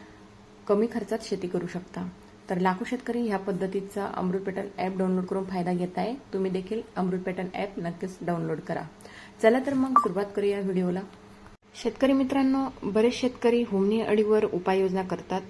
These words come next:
पण उपाययोजना प्रॉपर होत नसल्यामुळे चांगल्या प्रकारे रिझल्ट तुम्हाला मिळत नाही आणि पिकाची जी मुळं असतात ते हुमणी अळी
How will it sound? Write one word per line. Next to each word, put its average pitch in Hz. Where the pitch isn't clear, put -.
पण 185
उपाययोजना 233
प्रॉपर 214
होत 208
नसल्यामुळे 185
चांगल्या 196
प्रकारे 220
रिझल्ट 196
तुम्हाला 185
मिळत 190
नाही 196
आणि 185
पिकाची 180
जी 190
मुळं 190
असतात 196
ते 185
हुमणी 185
अळी 185